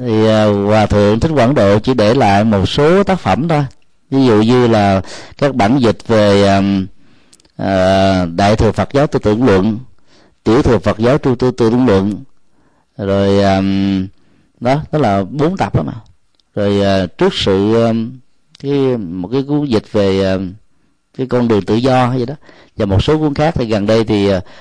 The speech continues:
Hòa Thượng có, ờm, có phiên dịch rất là thành công cái bộ, ờm, từ điển Phật học, ờ, của Phật Quang Sơn, được Hòa Thượng Thích Tịnh Hạnh ở Đài Loan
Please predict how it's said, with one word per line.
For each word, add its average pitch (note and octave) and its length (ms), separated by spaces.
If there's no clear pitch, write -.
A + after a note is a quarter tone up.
Hòa G2+ 200
Thượng G2+ 460
có, C3 260
ờm, A2+ 420
có C3 140
phiên B2 280
dịch G#2 120
rất - 220
là C3 60
thành F#2+ 220
công A2 380
cái C3 140
bộ, G2+ 400
ờm, G#2+ 400
từ G#2 180
điển G#2+ 200
Phật G2 220
học, - 320
ờ, F#2+ 640
của G#2+ 440
Phật - 140
Quang A#2 180
Sơn, B2+ 280
được G2 260
Hòa G#2 240
Thượng F#2+ 300
Thích - 160
Tịnh G2 180
Hạnh G2 320
ở A2+ 140
Đài G#2 140
Loan A2+ 280